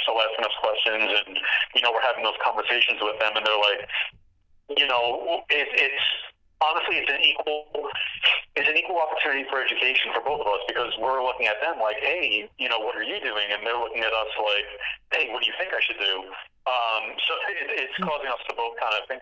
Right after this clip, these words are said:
Speaker 1: about that and what that means for the scene. Um, but I, uh, the one thing we've been telling everybody who's opening up breweries right now is, you know, obviously focus on quality, like I'm sure, you know, do to begin with,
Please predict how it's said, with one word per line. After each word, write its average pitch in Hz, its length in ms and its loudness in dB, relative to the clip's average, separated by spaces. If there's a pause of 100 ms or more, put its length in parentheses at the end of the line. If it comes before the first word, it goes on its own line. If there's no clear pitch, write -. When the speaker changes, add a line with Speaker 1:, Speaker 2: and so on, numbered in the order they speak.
Speaker 1:
about 104 240 2
that 101 320 -2 (320)
and 123 160 0
what 113 80 -2
that 107 240 -2
means 117 300 0
for 123 100 -6
the 98 160 -6
scene. 117 240 0 (480)
Um, 107 480 -2 (480)
but 143 160 2
I, 139 160 2 (160)
uh, 143 60 0
the 143 80 -2
one 139 180 0
thing 117 160 -4
we've 127 160 0
been 127 160 -6
telling 127 400 0 (160)
everybody 117 540 -2
who's 113 160 -8
opening 110 240 -4
up - 80 -6
breweries 123 260 -6
right 104 220 -4
now 98 320 0 (420)
is, 113 320 0 (640)
you 139 140 0
know, 127 160 0
obviously 131 500 0
focus 127 300 -2
on 123 100 -2
quality, 139 640 0 (260)
like 107 240 2
I'm 107 80 -2 (160)
sure, 113 320 0
you 113 80 -4
know, 104 240 0 (480)
do 117 120 0
to - 80 -6
begin 170 280 -4
with, 139 200 0